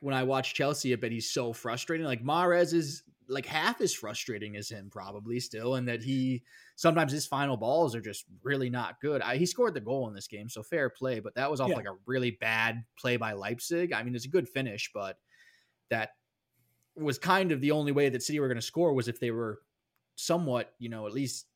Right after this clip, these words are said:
Speaker 1: very much helped and gifted into that goal. But, uh, like, Foden's off it on the wings. Um, there's no Sterling here anymore. Uh, it's just, the wings just haven't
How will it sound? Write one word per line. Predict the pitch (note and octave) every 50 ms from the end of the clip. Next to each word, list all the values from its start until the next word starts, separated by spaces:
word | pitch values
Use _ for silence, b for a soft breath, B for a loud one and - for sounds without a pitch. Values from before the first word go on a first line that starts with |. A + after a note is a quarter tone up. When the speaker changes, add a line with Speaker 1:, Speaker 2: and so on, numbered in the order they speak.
| _ _ -
Speaker 1:
very | B2 A#2 D3 C#3+ C3+ C3+ C#3
much | B2+ B2+ A#2+ - -
helped | - C#3 C3+ C3 C3 -
and | B2 G#2+ G#2+ G#2+
gifted | C3 D#3 D#3+ - A#2 G2+ G2
into | G2+ G#2 - -
that | G2+ F#2 E2+ - - _
goal. | G#2+ G#2+ G2 F2+ F2+
But, | G2 G2 F#2+ F2+ - b b b b b b b b b b b b b b -
uh, | - -
like, | G#2 G#2+ - -
Foden's | - D#3 F3+ F#3+ F#3+ G3+ G3+ F#3+ G#3
off | G3 G3+ G3+ F#3+ G#3+
it | G#3
on | G#3 G#3 G3+
the | G3+ F#3+
wings. | F#3+ G3 G3 G3+ G3+ G#3 G#3 G3 F3 -
Um, | - A#2 B2 B2 B2 B2+ A#2+ A#2 A#2 A2+ A2+ - _
there's | A#2 A#2+ A2+ C3+
no | D3 D3+
Sterling | C#3+ - - C#3+ C3+ D3+ D#3 D#3+ D#3+ D#3+ D#3
here | D3+ E3 D#3+ E3 D#3+
anymore. | D#3 D#3+ D#3+ D#3+ D#3+ D#3+ D#3+ D#3+ D#3+ E3 E3+ E3+ D#3
Uh, | A#2 C#2+ -
it's | G2+ G2+ - - -
just, | D3 C#3+ C#3 - - - - - -
the | A2+ A#2+ C#3 C3+
wings | B2 B2 D#3+ G3 G#3+ G#3+ F#3 D3 C3
just | B2 - B2 A#2 - - - - _ -
haven't | - - C3+ C3 C3 C#3 D3+